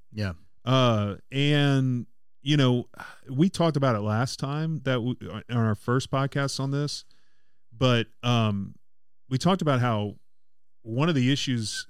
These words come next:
Speaker 2: with the way that we've seen culture change and knowing that they're not, um, that we're not talking about, like, s-, core convictions and that it just has to do with something else,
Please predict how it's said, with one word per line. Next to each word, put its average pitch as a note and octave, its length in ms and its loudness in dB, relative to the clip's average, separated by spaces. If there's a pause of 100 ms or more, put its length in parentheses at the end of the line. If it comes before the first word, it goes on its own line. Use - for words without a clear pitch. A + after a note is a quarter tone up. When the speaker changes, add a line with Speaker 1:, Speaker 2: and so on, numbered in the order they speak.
(520)
Speaker 2:
with A#2 600 0 (880)
the A#2 80 0
way B2+ 280 4
that C3 140 2
we've A#2+ 160 0
seen B2 300 -2
culture B2 440 -2
change C3 580 -2
and G#2+ 140 0
knowing B2 360 0
that G#2+ 180 -2
they're A2 140 -2
not, A#2 360 -2 (160)
um, F#2+ 440 -6 (800)
that A2 140 0
we're B2 100 4
not D3 180 2
talking C#3 180 2
about, A2 300 -2
like, G#2 220 0 (100)
s-, - 200 -8
core C#3+ 300 0
convictions B2+ 640 -2
and B2 100 0
that A2+ 120 0
it G#2+ 60 -2
just A#2 200 -4
has B2 160 -2
to A#2 60 -8
do A#2 120 -2
with G#2+ 120 0
something G#2+ 280 -4
else, B2 380 -4